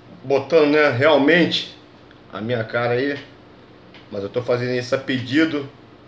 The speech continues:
dos inscritos. Não leve a mal se o vídeo ficar meio tremo, é porque eu tô segurando improvisado aqui o celular, tá? É, eu vim passar aqui pra vocês umas, algumas atualizações que eu tô pretendendo fazer no canal,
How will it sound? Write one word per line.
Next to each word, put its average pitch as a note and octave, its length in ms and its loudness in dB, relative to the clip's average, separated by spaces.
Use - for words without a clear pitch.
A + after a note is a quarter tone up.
dos G#2+ 160 -6
inscritos. C3+ 640 -6
Não E3 200 4
leve C#3 280 6
a B2+ 60 4
mal D3 540 2
se - 180 -12
o A2 60 -4
vídeo G#2+ 540 -6
ficar A2+ 400 -2
meio C3 280 -2
tremo, C#3+ 500 2
é A#2 80 -4
porque A#2 300 -4
eu F#3 200 2
tô E3+ 80 -4
segurando D#3 580 4
improvisado D#3 920 4
aqui E3+ 380 -2
o C#3 60 -10
celular, C3 680 0
tá? B2+ 260 -2
É, C#3+ 380 6
eu C#3+ 140 6
vim A3 80 0
passar F3 380 2
aqui E3+ 180 0
pra D3+ 140 0
vocês C#3+ 440 -2
umas, C3 640 0
algumas D#3+ 380 -2
atualizações D3 960 0
que D3+ 120 -4
eu D3+ 240 6
tô F3 100 0
pretendendo F#3 500 0
fazer F#3 300 2
no F3+ 140 0
canal, D3 500 2